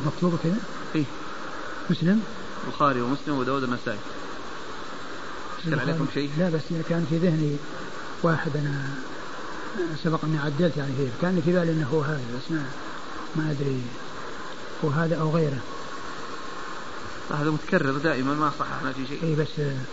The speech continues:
Speaker 1: ما أدري هل هو هذا أو غيره يعني. آه، البخاري ومسلم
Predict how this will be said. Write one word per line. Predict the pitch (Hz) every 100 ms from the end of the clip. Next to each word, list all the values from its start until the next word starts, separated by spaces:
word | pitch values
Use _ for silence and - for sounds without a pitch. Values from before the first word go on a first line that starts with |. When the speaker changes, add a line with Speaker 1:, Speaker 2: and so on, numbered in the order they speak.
| - - - - - - - - - - - - - - - - - - - -
Speaker 1:
ما | 160 156
أدري | 143
هل | 127 139
هو | 147
هذا | 160 175
أو | 160
غيره | 156 147
يعني. | 117 107 104 95 - - - - - - - - - -
آه، | 151 147
البخاري | 151 156 170 165
ومسلم | 156 - 190